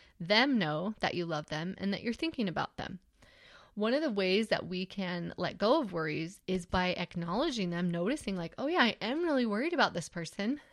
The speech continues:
and then doing something to let that person know we love them. So that's one way that we can prepare to let go of our worries.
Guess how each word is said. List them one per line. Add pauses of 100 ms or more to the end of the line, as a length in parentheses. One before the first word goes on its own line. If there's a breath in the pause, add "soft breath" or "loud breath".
and
then
doing
something (340 loud breath)
to
let
that
person
know
we
love
them. (420 soft breath)
So
that's
one
way
that
we
can
prepare
to
let
go
of
our
worries.